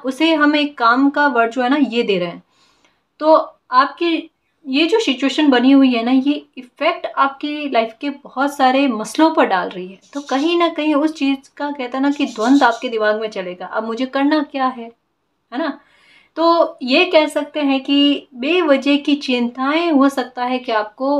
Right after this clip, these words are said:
इन दिनों में हो, है ना। हमें उससे थोड़ा सा अपने माइंड को, अ,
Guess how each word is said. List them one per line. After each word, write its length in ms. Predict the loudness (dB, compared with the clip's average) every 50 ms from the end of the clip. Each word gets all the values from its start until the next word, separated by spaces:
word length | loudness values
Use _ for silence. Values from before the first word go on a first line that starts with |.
| -4 -6 -6
इन 200 | -4 -4 -4 -2
दिनों 240 | -4 -4 -2 -2 -4
में 120 | -2 -2 -2
हो, 280 | -4 -4 -8 -10 -12 -14 _
है 80 | -6 -4
ना। 160 | -4 -4 -4 -8 _ _ _ _ _ _ _ _ _ _ -6
हमें 260 | -4 -4 -2 -2 0
उससे 380 | 0 -2 -2 -4 -2 -2 -2 -2 -2
थोड़ा 380 | -2 -2 0 2 4 4 4 2
सा 180 | 2 2 4 6 6 6 4 2 -2 -6 _ _ _ _ _ _ _ _ _
अपने 200 | -10 -6 -4 -4 0
माइंड 400 | 2 2 2 2 2 0 -2 -2
को, 240 | 0 0 2 2 2 2 -2 -8 _ _ _ _ _ _ _
अ, 640 | -4 -2 0 2 2 2 2 2 2 2 0 -2